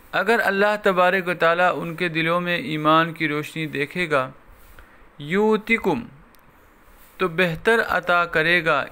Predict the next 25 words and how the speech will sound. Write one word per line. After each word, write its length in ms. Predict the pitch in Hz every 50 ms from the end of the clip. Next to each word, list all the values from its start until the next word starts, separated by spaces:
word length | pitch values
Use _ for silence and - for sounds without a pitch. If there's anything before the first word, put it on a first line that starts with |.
| - 143
इनायत 480 | 160 170 175 165 170 180 202 208 202 -
फरमाएगा, 680 | - 180 165 156 151 147 151 151 151 147 143 135 131 135 -
खैरन, 640 | - - 180 196 208 220 220 208 202 175 143 127 - - - _ -
उससे 440 | - 196 196 - - - - 220 208 180 151
बेहतर, 560 | 151 175 175 160 - - 202 196 165 - - - - - - - - - -
मिम्मा 460 | - 165 175 175 170 170 165 170 160 156 - - - -
उखिज़ 400 | 180 170 - - 175 165 147 156
मिनकुम, 580 | 147 147 160 175 180 175 165 - 190 185 170 151
जो 220 | 139 151 156 151
तुमसे 460 | 147 - - 156 151 143 - - 156 151
छिन 300 | - - - 135 135 127
गया 240 | 123 127 127 120 -
है, 160 | 131 131 - - _ _ _ - - - - - - - - - - - - _ -
जो 160 | 175 175 170
तुमसे 420 | 170 - 190 185 170 - - 208 202
लिया 300 | 196 180 170 160 165 156
गया 240 | 151 135 143 131 131
है। 220 | 135 131 123 127 123 - -
क्या? 240 | 165 175 190 208 226 302 - - - - _ - _ _ _ _ - _ -
फिदिया, 540 | - 170 156 151 180 190 202 214 302 302 294 - - - - - - _ - _ _ _ - - - - - _
जो 380 | - 143 127 - 151 151 165 165
तुमसे 400 | 165 - 175 170 156 165 - 196 185
लिया 300 | 165 156 160 170 180 185
गया 280 | 170 160 165 175 190 202
है, 280 | 185 175 147 143 147